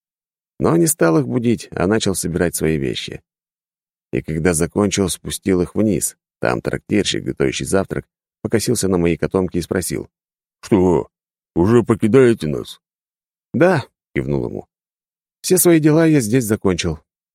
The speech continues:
Я заметил, что он еще что-то хочет сказать, но попросил его подождать пару минут, а сам поднялся наверх и растормошил пушистиков. Те лениво потянулись и дружно зевнули.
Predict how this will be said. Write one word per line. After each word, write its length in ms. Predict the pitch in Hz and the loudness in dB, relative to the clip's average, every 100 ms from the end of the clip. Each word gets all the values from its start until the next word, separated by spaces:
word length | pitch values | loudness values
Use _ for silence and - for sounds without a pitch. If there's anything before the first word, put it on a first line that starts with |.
| _ _ - | _ _ -2
Я 160 | 65 | 0
заметил, 480 | 71 78 82 80 78 | 0 2 0 0 -2
что 260 | - 73 78 | -2 -2 0
он 120 | 76 | 0
еще 420 | 71 - 90 64 | -2 0 0 0
что-то 300 | - - 67 | -4 -8 -8
хочет 260 | - 76 - | -6 -6 -6
сказать, 440 | - 73 90 - _ _ _ _ | -6 -2 -2 -4 _ _ _ _
но 180 | 101 135 | -2 0
попросил 460 | 127 110 104 123 113 | 0 -2 0 0 2
его 160 | 101 | 2
подождать 440 | 95 90 85 90 - | 0 0 0 -2 -2
пару 200 | 85 85 | -2 0
минут, 380 | 95 117 98 - _ _ _ | 0 0 -2 -6 _ _ _
а 80 | - | -6
сам 200 | - 78 | -4 -2
поднялся 420 | 78 78 78 76 | -2 -2 -2 -2
наверх 340 | 69 76 87 - _ _ _ | -2 0 0 -4 _ _ _
и 100 | - | -2
растормошил 640 | 98 92 - 80 85 104 82 | -2 -2 -2 -2 -2 -2 -2
пушистиков. 720 | 104 - 120 - - 57 - _ _ _ _ _ _ _ | -4 -4 -4 -4 -10 -10 -10 _ _ _ _ _ _ _
Те 160 | - 151 | 0 2
лениво 420 | 139 135 135 127 | 2 2 2 2
потянулись 720 | 104 92 98 110 110 101 - | 0 -2 0 2 2 0 -2
и 80 | 82 | -2
дружно 380 | 87 101 87 90 | 0 0 0 0
зевнули. 480 | 82 73 60 50 | -2 -2 -4 -8